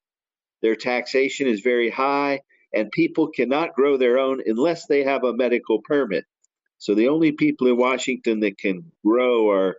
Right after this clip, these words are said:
medical growers. People can't grow their own. Here in my state of Oregon, every household can have four plants. And so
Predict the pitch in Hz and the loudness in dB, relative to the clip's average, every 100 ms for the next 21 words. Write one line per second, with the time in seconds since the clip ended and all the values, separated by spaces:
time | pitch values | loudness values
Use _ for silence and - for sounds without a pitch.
0 | - 101 123 113 - 87 - 90 87 85 | -6 -2 0 0 0 -2 2 2 2 0
1 | - _ _ _ - 151 147 123 131 117 | -2 _ _ _ -2 -2 0 -2 -2 -4
2 | 117 120 107 107 92 - _ _ 151 175 | 0 0 2 0 0 -6 _ _ -2 0
3 | 151 123 156 170 - 160 151 127 143 160 | 0 0 0 -2 -2 0 2 2 2 2
4 | 147 120 117 _ _ - 131 143 131 - | 0 -2 -4 _ _ -4 -2 0 0 -2
5 | 156 165 165 139 101 76 _ _ _ _ | -2 -2 0 2 2 0 _ _ _ _
6 | _ - 107 107 107 101 - 127 123 120 | _ -6 -4 -2 -4 -4 0 4 4 2
7 | - 123 123 135 131 - - _ _ _ | -2 -2 -2 -4 -10 -16 -18 _ _ _
8 | _ _ - 113 107 - 123 113 107 | _ _ -2 -2 -2 0 2 2 2